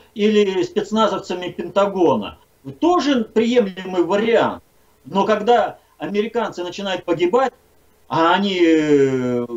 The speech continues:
их достаточно хорошо, точно повышибали спецназовцев, э, в апреле месяце,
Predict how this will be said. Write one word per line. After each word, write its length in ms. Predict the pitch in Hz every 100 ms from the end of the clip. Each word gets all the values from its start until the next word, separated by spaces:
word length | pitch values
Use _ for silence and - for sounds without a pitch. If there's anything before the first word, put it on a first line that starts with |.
| 123 -
их 160 | 170
достаточно 480 | 180 175 165 - 160
хорошо, 720 | 151 175 170 - 285 139 120
точно 460 | 120 202 - - 147
повышибали 840 | - 156 165 - 175 180 135 135
спецназовцев, 920 | 123 - 151 170 143 123 123 - 131 - _ _ _ -
э, 240 | 135 139
в 100 | 135
апреле 420 | 165 180 165 156 175
месяце, 540 | 160 - 104 98 78